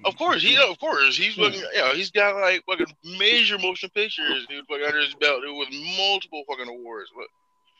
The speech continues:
Speaker 2: Mm-hmm.
Speaker 1: yeah, but I'm not, I'm just saying this is not bottom of the barrel to me.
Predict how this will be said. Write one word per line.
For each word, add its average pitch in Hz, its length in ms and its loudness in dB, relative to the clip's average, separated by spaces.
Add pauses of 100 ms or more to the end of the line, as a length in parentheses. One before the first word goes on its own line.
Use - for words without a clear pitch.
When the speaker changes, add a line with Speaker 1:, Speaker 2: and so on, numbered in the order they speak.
(100)
Speaker 2:
Mm-hmm. 104 180 -18
Speaker 1:
yeah, 117 340 2
but 131 100 2
I'm 143 200 6
not, 165 240 2
I'm 160 100 0
just 156 140 -2
saying 131 340 2
this - 720 0
is 117 120 -10
not 131 200 0
bottom 127 240 0
of 113 80 -6
the 104 60 -8
barrel 107 240 -4
to 92 60 -14
me. 95 120 -10